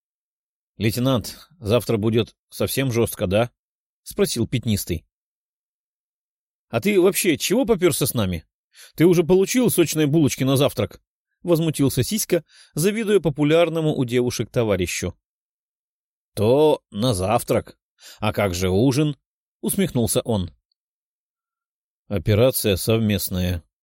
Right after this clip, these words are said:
Участвуют три роты. Трупов будет много. И не только вражеских», серьезным голосом ответил лейтенант. «Ну вот, видишь, теперь мой аппетит настолько разжегся, что сегодня я съем сразу три,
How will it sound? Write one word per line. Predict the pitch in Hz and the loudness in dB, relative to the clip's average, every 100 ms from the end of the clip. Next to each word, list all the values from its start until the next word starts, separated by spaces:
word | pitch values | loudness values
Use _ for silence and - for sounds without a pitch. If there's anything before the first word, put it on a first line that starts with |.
| _ | _
Участвуют | 107 - 120 127 - 107 95 - | -6 -2 0 0 -2 -4 -4 -4
три | 110 120 | -2 0
роты. | 101 98 92 - _ _ _ _ _ | 0 0 -4 -8 _ _ _ _ _
Трупов | - 98 123 113 92 | -6 -2 -2 0 -2
будет | 87 110 113 - | 0 0 0 -2
много. | 98 101 101 90 95 - _ _ _ _ - | -2 0 0 0 -4 -8 _ _ _ _ -8
И | 98 | -4
не | 98 | -2
только | 117 107 110 | -2 -2 0
вражеских», | 95 98 87 90 - 90 - - _ _ _ _ - _ | 0 0 -2 -4 -6 -10 -12 -20 _ _ _ _ -20 _
серьезным | - 214 196 196 180 | -4 0 2 2 0
голосом | 147 123 127 135 131 | 0 2 2 -2 -4
ответил | 123 107 98 98 | -4 -4 -2 0
лейтенант. | 101 95 101 92 85 - - _ _ _ _ _ _ _ _ _ _ _ - | -2 -2 -2 -2 -4 -8 -18 _ _ _ _ _ _ _ _ _ _ _ -6
«Ну | 92 165 | 0 2
вот, | 151 190 151 | 4 4 2
видишь, | 175 233 151 - - _ _ _ _ _ | 0 0 0 -2 -8 _ _ _ _ _
теперь | - 110 170 | -4 2 4
мой | 170 165 | 4 2
аппетит | 160 151 165 156 | 2 0 0 0
настолько | 127 - - 214 - | -2 0 2 2 2
разжегся, | 131 123 123 127 - 95 _ - - - | 2 2 2 -2 -4 -8 _ -20 -20 -20
что | - 113 | -6 -4
сегодня | - 110 123 180 156 | 0 2 4 4 2
я | 160 | 0
съем | - - 143 147 | 0 0 -2 -2
сразу | - 127 139 165 | 0 0 2 0
три, | 156 - 98 123 117 87 | 0 -2 0 2 2 0